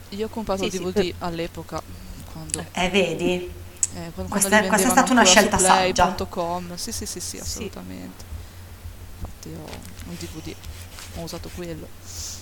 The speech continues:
Speaker 3: Lucia, tu?
Speaker 2: Sì. Allora, io non avevo memoria, ti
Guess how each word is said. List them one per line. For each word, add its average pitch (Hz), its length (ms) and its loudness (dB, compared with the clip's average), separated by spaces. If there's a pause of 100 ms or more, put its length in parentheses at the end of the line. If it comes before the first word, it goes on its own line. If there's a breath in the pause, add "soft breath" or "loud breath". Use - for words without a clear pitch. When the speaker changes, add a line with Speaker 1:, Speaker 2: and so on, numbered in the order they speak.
(760 loud breath)
Speaker 3:
Lucia, 247 500 4
tu? - 200 -2
Speaker 2:
Sì. - 100 -8 (420)
Allora, 185 320 6 (200)
io 294 200 4
non 185 200 2
avevo 220 360 6
memoria, 214 720 0
ti - 160 -12